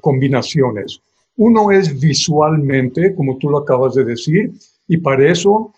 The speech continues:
es importante tener la tabla de los setenta y dos nombres o el libro de los setenta y dos nombres, el cual es, ustedes pueden adquirir en Shopify, en la tienda del Centro de Kabbalah,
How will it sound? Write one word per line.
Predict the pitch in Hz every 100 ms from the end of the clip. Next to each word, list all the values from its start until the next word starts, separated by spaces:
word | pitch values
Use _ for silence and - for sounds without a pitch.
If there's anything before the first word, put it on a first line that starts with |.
| _
es | 214 233
importante | 170 190 170 214 214 170 160 156 156 _ -
tener | 147 151 170 175 202 - _ -
la | 131 135 -
tabla | - 143 147 170
de | 165
los | 165 143
setenta | 160 160 147 151
y | 147
dos | 147
nombres | 147 160 165 180 196 208 _ _
o | - 214 214 226
el | 180 180
libro | 214 226 156 135
de | 123
los | 123 -
setenta | 131 131 - 127
y |
dos | 123 120
nombres, | 131 127 156 175 - _ _
el | 135
cual | 147 143
es, | 131 - - 208
ustedes | 175 - 160 151
pueden | - 147 139 143 -
adquirir | 135 - 156 135 139 135 135 _ _ _
en | 139 135
Shopify, | 135 143 143 151 165 170 170 170
en | 147 131
la | 127 123
tienda | - 139 139 135 131
del | 135 131 131
Centro | - 127 131
de | 123
Kabbalah, | 131 117 120 170